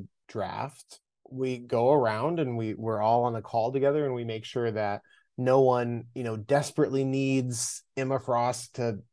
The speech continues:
grow wings in this book, but she has to lose her telepathy in another or something else.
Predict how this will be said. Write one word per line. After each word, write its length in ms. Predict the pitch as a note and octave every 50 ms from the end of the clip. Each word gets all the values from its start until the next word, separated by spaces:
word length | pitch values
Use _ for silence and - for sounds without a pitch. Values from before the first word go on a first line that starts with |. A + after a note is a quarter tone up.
| _ _ - B2
grow 260 | B2 B2 B2 B2 A#2+
wings 500 | A#2 C3+ D#3+ E3+ E3+ E3 E3 D#3+ C#3 C#3+
in 80 | C#3 D3+
this 200 | F#3 G3 F#3+ -
book, 320 | - F3+ F3 E3+ E3+ - _ -
but 200 | D3 B2+ - -
she 140 | - B2+
has 280 | B2 B2+ B2+ B2 - -
to 140 | - B2+ B2
lose 340 | A#2 A#2 A#2+ C3 C#3 C#3 A#2+
her 80 | C3 A#2+
telepathy 500 | A2+ - C#3 C#3 C3 - A#2+ A#2 - C3
in 80 | A#2+ A#2
another 500 | A#2+ C3+ D#3 D#3+ D3 D3+ C#3+ C#3 C3+ B2+
or 60 | A#2+
something 300 | A2+ B2+ B2+ A#2 A#2+ A#2
else. 320 | A2+ A#2 A#2+ A#2 - -